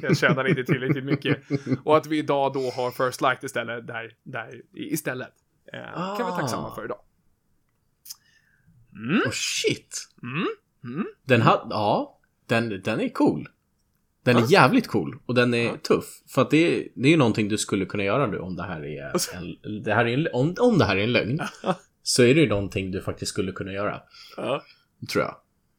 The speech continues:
Speaker 1: Ja.
Speaker 2: Oh,
Speaker 1: Det
Speaker 2: shit.
Speaker 1: det är så här, du, du, du, du,
Speaker 2: Mm.
Speaker 1: du, du. Nej, men
Speaker 2: Men,
Speaker 1: jag,
Speaker 2: ja.
Speaker 1: jag, jag tror, jag tror att jag vet exakt.
Speaker 2: Jag har en känsla.
Speaker 1: Mm.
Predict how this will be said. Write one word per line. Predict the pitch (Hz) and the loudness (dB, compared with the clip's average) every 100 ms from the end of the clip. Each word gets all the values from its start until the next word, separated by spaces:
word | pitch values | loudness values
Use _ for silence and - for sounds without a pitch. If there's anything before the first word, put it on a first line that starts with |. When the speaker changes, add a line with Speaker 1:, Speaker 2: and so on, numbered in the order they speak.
| _ | _
Speaker 1:
Ja. | 131 135 - _ _ _ _ _ _ _ _ _ _ _ _ _ | -14 -14 -16 _ _ _ _ _ _ _ _ _ _ _ _ _
Speaker 2:
Oh, | 170 113 | -2 0
Speaker 1:
Det | 175 | 2
Speaker 2:
shit. | 143 - - - _ _ | 0 -2 -12 -20 _ _
Speaker 1:
det | 156 | -6
är | |
så | 156 | -4
här, | - - _ _ | -8 -14 _ _
du, | 135 135 _ _ _ | -14 -14 _ _ _
du, | - 202 196 _ _ _ | -10 -10 -12 _ _ _
du, | 131 127 - _ _ _ | -12 -12 -16 _ _ _
du, | - | -4
Speaker 2:
Mm. | 123 127 165 180 | 0 2 2 -2
Speaker 1:
du, | - 139 143 _ _ _ | -12 -16 -16 _ _ _
du. | 190 190 _ - - | -14 -14 _ -20 -4
Nej, | - | -2
men | 131 | 0
Speaker 2:
Men, | |
Speaker 1:
jag, | - 196 | -2 -2
Speaker 2:
ja. | 220 175 214 - - | -2 0 -2 -6 -6
Speaker 1:
jag, | 196 - | -4 -2
jag | 208 208 | -4 -6
tror, | 175 156 | -6 -8
jag | - 156 | -6 -6
tror | - 131 | -4 -6
att | - | -6
jag | 120 | -8
vet | 110 - | -10 -12
exakt. | - - _ _ _ _ _ _ | -14 -14 _ _ _ _ _ _
Speaker 2:
Jag | 135 147 156 151 - - _ | 4 6 6 4 -2 -16 _
har | - - 131 120 | -16 -4 0 2
en | 117 | 0
känsla. | 110 127 92 - - - _ _ - | 0 -2 -2 -4 -4 -6 _ _ -16
Speaker 1:
Mm. | 139 190 | -12 -12